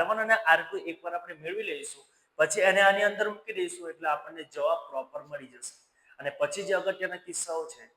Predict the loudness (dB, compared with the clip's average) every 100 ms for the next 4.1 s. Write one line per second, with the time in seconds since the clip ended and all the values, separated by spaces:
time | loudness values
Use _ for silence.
0 | _ _ -12 -6 -2 -2 -2 -2 0 0
1 | -4 -16 -12 -10 -10 _ _ -4 -2 2
2 | 2 2 2 0 -2 -12 -2 4 4 4
3 | 0 0 0 0 0 -6 -6 0 0 0
4 | -12